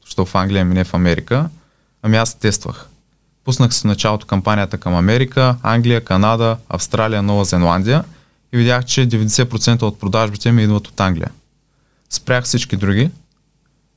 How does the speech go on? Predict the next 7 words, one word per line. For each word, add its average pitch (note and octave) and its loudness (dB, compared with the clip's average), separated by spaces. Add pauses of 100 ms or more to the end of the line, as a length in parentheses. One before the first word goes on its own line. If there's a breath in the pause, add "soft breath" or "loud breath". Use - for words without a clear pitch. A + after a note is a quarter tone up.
(240)
и C3 4
фокусирах B2+ 0
само A2 0
върху G#2 -2
Англия. F2 -2 (880)
И B2 -18
последствие D3+ 2